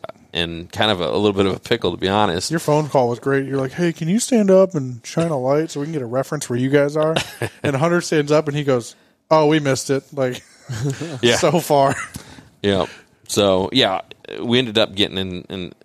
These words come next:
Speaker 1: in there in time, but every scout, you know, uh,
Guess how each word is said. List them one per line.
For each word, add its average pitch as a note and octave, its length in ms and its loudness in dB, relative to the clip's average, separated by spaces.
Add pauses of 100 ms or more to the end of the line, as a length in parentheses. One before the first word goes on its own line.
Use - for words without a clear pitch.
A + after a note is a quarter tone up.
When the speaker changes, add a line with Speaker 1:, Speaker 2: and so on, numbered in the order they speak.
(480)
Speaker 1:
in G#2 140 -4
there G2 160 0
in F#2+ 100 -4
time, F#2 360 -2
but F2+ 200 0 (840)
every B2 240 4
scout, G#2 320 4
you F#2+ 100 0
know, D#2+ 240 -8 (360)
uh, E2+ 380 0